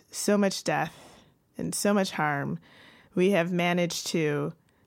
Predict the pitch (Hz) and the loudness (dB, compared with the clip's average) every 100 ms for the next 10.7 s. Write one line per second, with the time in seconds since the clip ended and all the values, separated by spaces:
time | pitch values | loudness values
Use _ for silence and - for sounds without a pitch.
0 | _ 185 160 156 - 165 180 214 185 156 | _ -2 0 0 -4 -2 0 0 -2 0
1 | 147 139 143 180 147 - 202 262 175 139 | 0 0 -2 -4 -4 -2 2 2 2 0
2 | 90 78 95 107 196 233 _ _ _ _ | -2 -2 -2 -2 -4 -6 _ _ _ _
3 | _ _ _ _ - - 208 254 247 226 | _ _ _ _ -6 0 0 0 2 2
4 | - 196 190 180 175 175 185 - _ _ | 4 2 2 2 2 0 -2 -8 _ _
5 | _ _ _ _ _ _ _ _ _ - | _ _ _ _ _ _ _ _ _ 0
6 | 202 175 165 143 - - _ 185 165 - | 2 4 4 2 -2 -6 _ -2 -2 0
7 | 196 202 214 208 - 190 185 175 180 175 | 0 2 2 2 0 -4 -2 0 2 2
8 | 170 165 165 - 165 - - 180 175 185 | 2 0 -2 -4 -4 -6 -6 -2 2 2
9 | 185 180 175 - 165 160 - 175 - 170 | 2 2 -2 0 0 0 -4 -8 -2 0
10 | 175 - 156 - 156 151 | 0 0 -4 -2 -2 -2